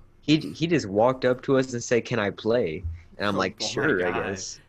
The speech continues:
Speaker 2: <laughs> Beat someone
Speaker 1: And,
Speaker 2: up.
Speaker 1: uh, and these kids, uh, they went to, they were in campus club at the time. So,
Speaker 2: Oh.
Speaker 1: uh, there was, there was a teacher, like, way over by the playground, and he saw this,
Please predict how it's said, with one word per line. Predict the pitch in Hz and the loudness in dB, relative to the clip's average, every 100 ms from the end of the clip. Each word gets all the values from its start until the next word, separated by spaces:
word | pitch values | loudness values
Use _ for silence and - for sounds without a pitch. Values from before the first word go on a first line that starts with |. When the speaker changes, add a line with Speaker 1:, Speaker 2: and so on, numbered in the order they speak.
| _ _ _ | _ _ _
Speaker 2:
<laughs> | 147 127 113 | -20 -14 -14
Beat | 104 113 | -10 -10
someone | - 110 107 | -6 -2 0
Speaker 1:
And, | |
Speaker 2:
up. | 107 101 90 85 | 0 0 0 -2
Speaker 1:
uh, | - - - - - - - - - - | -8 -20 -20 -20 -20 -20 -20 -20 -18 -4
and | 110 107 104 | -2 -2 0
these | 131 147 | 0 0
kids, | - 151 131 101 | 2 4 2 0
uh, | - 98 | -6 -4
they | 90 120 | -2 0
went | 143 131 | 0 0
to, | 95 87 85 | -2 -2 -6
they | 104 | -4
were | 120 123 | -2 -2
in | |
campus | 87 113 113 98 - | -4 -6 -6 -6 -6
club | 92 82 | -6 -6
at | 80 | -8
the | 82 | -10
time. | - 60 - _ _ _ _ - | -12 -14 -14 _ _ _ _ -20
So, | - 95 | -6 -2
Speaker 2:
Oh. | 87 85 95 95 _ - _ _ _ - | -2 -4 -8 -16 _ -20 _ _ _ -10
Speaker 1:
uh, | 82 87 | -6 0
there | 120 | 2
was, | 131 135 - | 2 2 -2
there | 113 120 | 0 2
was | 123 101 | 0 -4
a | |
teacher, | - 147 143 110 98 | -8 -10 -8 -6 -6
like, | 90 90 87 - | -6 -10 -12 -14
way | 98 107 110 | -6 -2 -2
over | 107 101 | -4 -6
by | 92 95 | -8 -10
the | 65 | -12
playground, | - 113 117 92 82 85 | -8 -6 -6 -6 -12 -12
and | 90 | -10
he | 117 120 | -6 -6
saw | - 107 131 95 | -4 -2 0 -2
this, | 87 85 - | -6 -10 -16